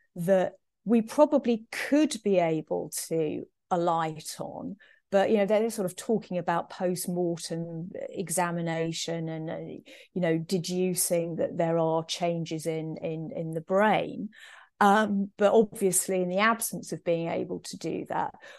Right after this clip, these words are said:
we're gonna use, quote unquote, psychological sex as a proxy for being able to make a more sort of robust, uh, medical diagnosis on the basis of,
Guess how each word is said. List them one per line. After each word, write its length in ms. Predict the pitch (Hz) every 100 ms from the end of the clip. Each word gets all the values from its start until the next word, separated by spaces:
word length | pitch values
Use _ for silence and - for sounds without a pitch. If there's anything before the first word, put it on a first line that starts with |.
| -
we're 160 | 208 208
gonna 180 | 202
use, 380 | 202 180 196 185 - -
quote 320 | - 202 196
unquote, 460 | 190 185 - 185 - -
psychological 1080 | - - 202 185 - 190 233 226 170 - 160
sex 720 | - - - - _ - - - -
as 180 | - 190
a 60 | 170
proxy 1000 | 170 - 220 226 - - - - - - _ -
for 120 | -
being 340 | 170 202 190 185
able 460 | 196 226 214 170
to 200 | 165 -
make 560 | 170 175 160 - - - - - -
a 100 | 180
more 580 | 180 175 175 170 170 165 _ -
sort 220 | - 185
of 160 | 160
robust, 1000 | 170 175 160 190 180 170 - - - - - _ _ _ -
uh, 340 | 180 170 165 160 -
medical 560 | 180 196 202 202 170
diagnosis 1000 | 170 165 160 160 165 156 - - - -
on 120 | 170
the 80 | 156
basis 560 | 160 156 160 160 165 170
of, 280 | 156 175